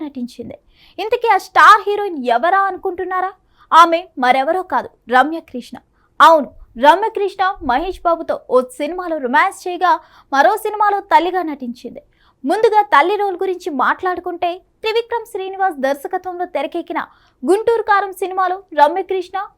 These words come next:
మహేష్ బాబుకు తల్లిగా నటించింది. గతేడాది సంక్రాంతికి భారీ అంచనాల మధ్య రిలీజ్ అయిన గుంటూరు కారం సినిమా యావరేజ్ హిట్గా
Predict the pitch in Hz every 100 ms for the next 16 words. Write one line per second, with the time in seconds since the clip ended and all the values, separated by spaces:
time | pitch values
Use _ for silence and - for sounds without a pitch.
0 | 294 311 403 392 392 359 359 359 262 269
1 | 349 359 302 262 240 - 233 - _ _
2 | - - 262 269 330 427 440 427 381 392
3 | 403 403 403 392 285 302 339 392 - 359
4 | 403 381 381 370 359 349 285 359 359 381
5 | 359 370 - 302 359 415 381 370 339 277
6 | _ _ - 415 453 440 440 - 262 -
7 | 427 381 294 330 370 370